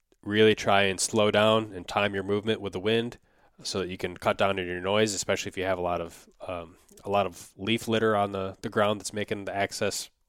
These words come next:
really hard to do in a quiet manner. And also don't be afraid to take a longer, more out of the way access if you really think that it's gonna be ideal.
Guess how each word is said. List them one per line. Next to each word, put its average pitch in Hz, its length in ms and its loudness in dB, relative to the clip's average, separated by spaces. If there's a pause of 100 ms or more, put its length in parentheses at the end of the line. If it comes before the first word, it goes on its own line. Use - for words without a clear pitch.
(140)
really 104 260 -2
hard 104 240 0
to 95 60 -8
do 110 360 -4 (360)
in 120 100 -4
a 113 60 -2
quiet 120 320 2
manner. 120 340 -4 (580)
And 98 120 2
also 104 220 6
don't 101 220 -2
be 110 80 0
afraid 117 320 2
to 104 60 -10
take - 300 -2
a 110 40 -6
longer, 110 440 2
more 98 220 2
out 101 140 0
of 101 60 -8
the 101 80 -2
way 98 120 -2
access 104 680 0 (400)
if 143 180 2
you 123 60 -2
really 113 180 4
think 110 220 -2
that 107 80 0
it's 92 120 -8
gonna 98 140 -2
be 92 120 0
ideal. 90 440 -2